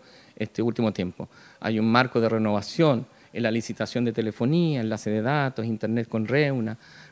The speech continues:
Wi-Fi, todavía siguen etapas que se están desarrollando, pero de alguna manera lo que buscamos, eh,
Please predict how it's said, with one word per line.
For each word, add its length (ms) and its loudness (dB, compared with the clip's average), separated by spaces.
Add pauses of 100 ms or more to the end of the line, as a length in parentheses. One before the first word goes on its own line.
Wi-Fi, 800 -2
todavía 400 2
siguen 320 -4
etapas 320 -4
que 80 -14
se 100 -12
están 240 -4
desarrollando, 680 -4 (640)
pero 400 4
de 240 0
alguna 400 0
manera 640 -2
lo 180 -2
que 140 -2
buscamos, 640 -2 (180)
eh, 280 -10